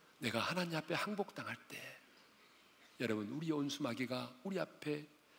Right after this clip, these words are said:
우리의 대적이 우리 앞에 복종을 하게 될 것이고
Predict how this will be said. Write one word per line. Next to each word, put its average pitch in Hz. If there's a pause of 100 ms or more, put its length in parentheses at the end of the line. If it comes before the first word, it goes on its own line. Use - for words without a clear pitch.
(120)
우리의 170
대적이 131
우리 120
앞에 117
복종을 147
하게 151
될 139
것이고 -